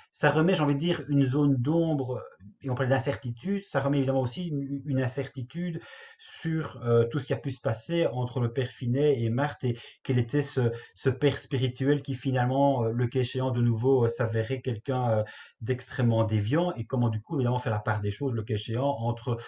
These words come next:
j'ai envie de dire, euh, le bon fruit et, et, et, et le mauvais fruit. On, on, on est de nouveau dans, dans des situations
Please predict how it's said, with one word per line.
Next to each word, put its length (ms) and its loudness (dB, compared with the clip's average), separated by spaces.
j'ai 60 0
envie 200 0
de 80 -2
dire, 460 0
euh, 100 2
le 160 2
bon 240 2
fruit 520 -2
et, 180 -4
et, 640 -2
et, 200 -2
et 40 2
le 100 2
mauvais 240 2
fruit. 340 -2
On, 220 -2
on, 80 0
on 80 -2
est 60 0
de 60 0
nouveau 200 -2
dans, 140 -2
dans 140 -2
des 120 -2
situations 560 -6